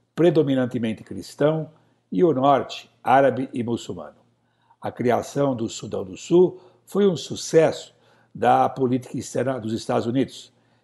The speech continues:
que advogava a independência desde a época do governo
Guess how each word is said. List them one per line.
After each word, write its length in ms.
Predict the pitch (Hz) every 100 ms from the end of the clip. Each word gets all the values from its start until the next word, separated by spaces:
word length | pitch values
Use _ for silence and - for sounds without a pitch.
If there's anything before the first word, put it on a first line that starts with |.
| _
que 120 | -
advogava 840 | 101 95 104 131 147 127 131 - - _ _
a 120 | 104
independência 960 | 107 139 143 147 104 131 156 - - 90
desde 420 | 87 131 143 120
a 60 | 117
época 340 | 131 139 139
do 120 | 110
governo 680 | 113 110 113 135 123 120